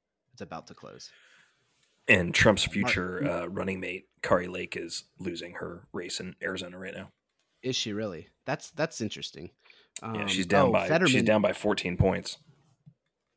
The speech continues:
Speaker 1: Oh, wow.
Speaker 2: With half, only half of
Speaker 1: Fetterman
Speaker 2: the precincts are in.
Speaker 1: Right.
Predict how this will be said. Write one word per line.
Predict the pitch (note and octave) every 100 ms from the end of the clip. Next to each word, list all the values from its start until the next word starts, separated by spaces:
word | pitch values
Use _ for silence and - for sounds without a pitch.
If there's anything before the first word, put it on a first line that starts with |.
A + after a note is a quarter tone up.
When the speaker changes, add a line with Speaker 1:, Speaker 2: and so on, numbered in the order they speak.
| _ _ -
Speaker 1:
Oh, | G2+
wow. | F2+ E2+ - _ -
Speaker 2:
With | G#2 F#2+
half, | B2+ A2+
only | D3 D3 B2+
half | G#2+
of |
Speaker 1:
Fetterman | A2
Speaker 2:
the | F2
precincts | - F2 F#2 -
are | F2
in. | F2 F2+ _ -
Speaker 1:
Right. | C3+ F2+